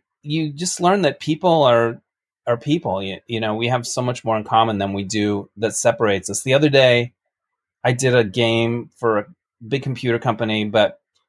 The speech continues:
they had six players. One was in Milan, no,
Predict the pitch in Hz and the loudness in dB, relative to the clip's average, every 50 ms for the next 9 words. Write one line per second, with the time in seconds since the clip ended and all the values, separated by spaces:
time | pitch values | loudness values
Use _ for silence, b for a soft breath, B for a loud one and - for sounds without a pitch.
0 | _ _ _ _ 117 127 131 131 131 127 131 - - - 208 208 - - - 160 | _ _ _ _ -4 -2 0 0 0 0 -2 -2 -2 -2 -2 -2 -2 -2 2 2
1 | 131 120 120 113 113 117 117 - - - _ - 123 127 139 165 180 196 202 180 | 4 4 4 4 2 2 0 -4 -10 -14 _ -10 -4 -2 -2 0 0 -2 -2 -2
2 | - 151 143 135 131 135 139 147 - _ - 120 131 120 117 110 110 107 107 110 | -2 0 0 0 0 -2 -4 -10 -14 _ -6 -4 -2 0 2 2 2 2 2 0
3 | 110 - 131 131 113 95 98 104 | -2 0 0 2 2 2 0 -4